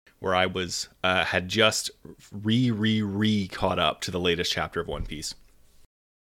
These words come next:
And in that, uh, pandemic haze, I had made the bizarre decision to begin amassing a physical collection of all the volumes of One Piece.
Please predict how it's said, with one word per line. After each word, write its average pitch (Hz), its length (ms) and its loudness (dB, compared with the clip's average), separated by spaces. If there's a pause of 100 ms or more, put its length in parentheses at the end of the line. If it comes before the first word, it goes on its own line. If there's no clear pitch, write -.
(380)
And 113 340 2
in 123 200 2
that, 110 420 4
uh, 90 380 0 (220)
pandemic 101 520 2
haze, 92 420 2
I 85 140 0
had 87 320 -2
made 92 260 0
the 78 300 -4 (760)
bizarre 110 360 4
decision 95 460 0
to 104 120 -2
begin 95 400 2
amassing 90 560 0
a 87 100 -4
physical 104 460 2
collection 87 480 -2
of 82 60 -6
all 85 140 0
the 87 60 -4
volumes 82 380 -4
of - 80 -20
One 82 160 -10
Piece. - 340 -12